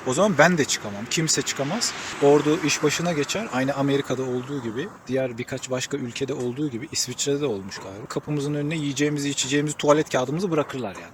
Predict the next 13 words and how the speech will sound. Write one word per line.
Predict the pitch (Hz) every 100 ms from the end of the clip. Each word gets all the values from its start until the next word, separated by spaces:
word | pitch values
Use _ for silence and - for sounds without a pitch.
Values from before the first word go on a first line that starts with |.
| -
Ama | 160 175 - - - -
o | 139
duruma | 127 151 185 - - 110
gelinmedi. | 135 151 127 104 175 190 -
Gelinecek | 131 147 151 170 -
gibi | 143 151
de | 190
görünmüyor | 117 139 156 131 95 -
ama | 123 110 - - - -
bakalım | 123 147 117 95
haftaya | 131 - - 127
ne | 143
olacak? | 123 113 92